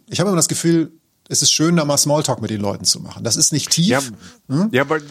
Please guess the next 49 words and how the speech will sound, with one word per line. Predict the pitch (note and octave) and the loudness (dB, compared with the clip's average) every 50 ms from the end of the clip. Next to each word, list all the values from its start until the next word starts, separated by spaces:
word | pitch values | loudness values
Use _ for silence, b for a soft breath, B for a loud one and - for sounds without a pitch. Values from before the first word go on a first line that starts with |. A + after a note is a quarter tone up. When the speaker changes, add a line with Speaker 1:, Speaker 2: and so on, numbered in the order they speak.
| D3 C3 B2+ | -18 -4 0
Speaker 2:
weil | D3+ D3+ E3 | 0 0 2
die | F#3 D#3+ C#3+ | 2 2 2
halt | E3+ F#3 - | 2 2 2
auch | E3+ D#3 C#3+ | 0 -2 0
offen | F3+ - F#3 - | -2 -2 0 2
dafür | - F#3+ - - | 2 2 2 2
sind, | D3 C#3 C#3+ C3+ | 2 2 2 2
weil | B2+ B2+ | 2 2
das | B2 C3+ B2 - | 4 2 2 2
ja | C3+ | 0
auch | B2+ - | -2 -2
ein | C3+ B2+ | -4 -4
Teil | - - A#2 A#2+ C#3 | -2 0 0 2 2
der | C#3 C3+ | 2 0
Kultur | - - A#2+ - - - E3 B2 | 0 0 -2 -2 2 4 4 4
ist. | G#2 F#2 | 4 2
So | A2 | 0
ein | G#2 | -2
bisschen | G#2 - - A2 | -2 -2 0 0
Smalltalks, | - - - G#2 A2 A#2+ B2+ B2 - B2 A2+ A2 A2+ A2+ G#2+ - | 0 2 2 2 4 4 2 2 2 2 2 4 2 2 0 0
dieses, | - A2+ G#2+ G#2+ G#2+ G2+ G2+ - A#2+ - | -2 0 0 0 0 0 -2 -2 -4 0
ähm, | B2 A2+ G#2 G#2 G#2+ G#2+ G#2+ G#2+ G#2+ G#2 G2 F2+ | 2 2 4 4 2 2 0 -2 -2 -2 0 0
„How | G#2+ A2+ | 2 2
are | A#2 A2 | 2 2
you | G#2 A2 B2 C3 | 2 0 0 0
today?“, | - C#3 C3 A2 A2+ A2+ A2+ A2+ A#2 A#2+ B2 B2 | 0 0 2 4 4 6 6 4 4 4 4 2
ähm, | A#2 G2 G#2 A2 A2+ A2+ A2+ A2+ A#2 - | 0 -2 0 0 0 2 2 0 -2 -2
ist | A#2+ - - | 0 0 2
ja | - A#2+ A2+ A2+ | 2 2 2 2
für | G2+ - B2+ | 0 -2 -2
uns | G#2 A2 B2 A#2 - | -2 0 0 -2 2
Deutsche | - G#2 A2+ C3+ - - C3+ | 2 4 2 4 2 0 -2
immer | A#2 A#2+ B2 A#2+ | 0 0 0 2
so, | A2+ A#2+ A#2+ A#2 A#2+ A2+ | 2 4 4 4 4 4
wir | A2+ A2+ | 2 2
denken | G2 A#2+ B2 C#3+ B2+ A2 | 2 2 0 -2 -2 -2
immer, | A#2 A#2+ | 0 0
wir | A#2+ | 2
müssen | A#2 B2 B2 - B2 | 2 0 0 0 0
dann | A#2 A2 G#2+ | 0 0 0
die | G2+ | 2
Lebensgeschichte | G2 G2+ A2+ B2+ E3 - - - C#3+ - D3+ C#3+ - D3 | 2 2 2 2 2 0 -2 0 0 0 -2 0 0 0
erzählen. | C3 A#2 - - C3+ C#3 C#3 C3 | 0 2 2 2 2 2 4 4
Das | A#2 G#2 | 2 2
ist | |
ja | - A#2+ | 2 2
erstmal | G#2+ A2 G#2 - B2 A2+ | 0 0 -2 0 0 0
nur | A2+ A2 | 0 2
so, | G#2 G#2 G2+ G2 | 2 4 2 2